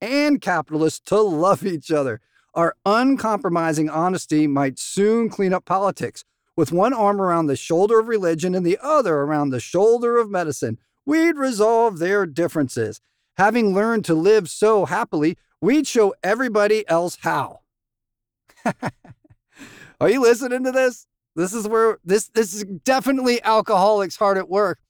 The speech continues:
And it may be you sitting in your group. It may be you thinking about what's wrong with your group and how it needs to change and all the great things that you might be able to achieve if only, if only, right? If only. Hmm.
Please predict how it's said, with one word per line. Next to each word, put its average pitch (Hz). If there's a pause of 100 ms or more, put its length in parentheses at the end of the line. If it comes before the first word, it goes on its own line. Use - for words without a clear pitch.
(240)
And 180
it 196
may 240
be 311
you 277
sitting 214
in 202
your 214
group. 175 (440)
It 170
may 240
be 294
you 277
thinking 190
about 180
what's 214
wrong 214
with 214
your 202
group 175
and 156
how 190
it 185
needs 202
to 170
change 202
and 139 (320)
all 240
the 233
great 208
things 202
that 185
you 170
might 196
be 196
able 196
to 180
achieve 220
if 262
only, 233 (260)
if 247 (100)
only, 220
right? 175 (280)
If 196 (120)
only. 202 (200)
Hmm. 220